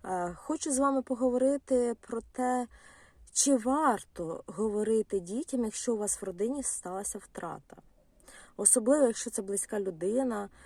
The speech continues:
е, дуже рідна, там тато, мама, бабуся, дідусь, чи хтось, кого ця дитина дуже любить.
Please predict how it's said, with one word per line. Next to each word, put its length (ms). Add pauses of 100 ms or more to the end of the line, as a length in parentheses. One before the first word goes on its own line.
(180)
е, 220
дуже 320
рідна, 400
там 220
тато, 400
мама, 420
бабуся, 440
дідусь, 680 (600)
чи 220
хтось, 520
кого 300
ця 140
дитина 400
дуже 360
любить. 580